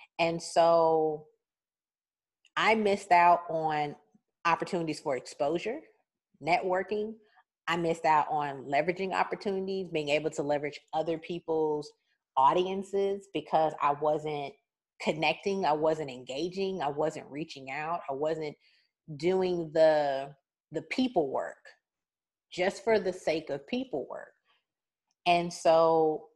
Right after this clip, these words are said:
I missed out on talking about my message. I just missed out on those things, and no telling what doors could have opened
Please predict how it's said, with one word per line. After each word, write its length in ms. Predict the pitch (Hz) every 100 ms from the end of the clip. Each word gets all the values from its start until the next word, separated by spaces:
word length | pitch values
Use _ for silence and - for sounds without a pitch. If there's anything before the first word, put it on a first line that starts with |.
| -
I 140 | 156
missed 340 | 170 175 180 175
out 240 | 165 151 -
on 520 | 160 156 156 156 151
talking 560 | - - 165 170 190 170
about 320 | 151 156 156
my 100 | 156
message. 460 | 147 147 160 190 185 -
I 100 | 165
just 240 | 170 196 196
missed 380 | 160 180 180
out 180 | 151 170 -
on 180 | 160 151
those 220 | 147 147
things, 240 | 185 185 170 160
and 200 | 156 156
no 160 | 170
telling 360 | 170 190 175 147
what 320 | 151 160 151
doors 340 | 160 160 147 -
could 100 | 143
have 160 | 139 131 _
opened 340 | 147 165 113